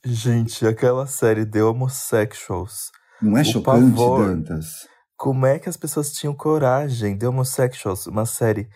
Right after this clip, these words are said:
Speaker 1: É anos cinquenta isso já, né, Ti? Não,
Speaker 2: Já é,
Speaker 1: sessenta.
Speaker 2: é cinquenta pra sessenta.
Speaker 1: Era um programa simplesmente dedicado a mostrar que homossexualidade era uma doença,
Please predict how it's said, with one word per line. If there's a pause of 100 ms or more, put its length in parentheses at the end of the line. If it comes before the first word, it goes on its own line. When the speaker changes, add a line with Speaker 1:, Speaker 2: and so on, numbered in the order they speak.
(280)
Speaker 1:
É
anos
cinquenta
isso
já,
né,
Ti?
Não,
Speaker 2:
Já
é,
Speaker 1:
sessenta.
Speaker 2:
é
cinquenta
pra
sessenta.
Speaker 1:
Era
um
programa
simplesmente
dedicado
a
mostrar
que
homossexualidade
era
uma
doença,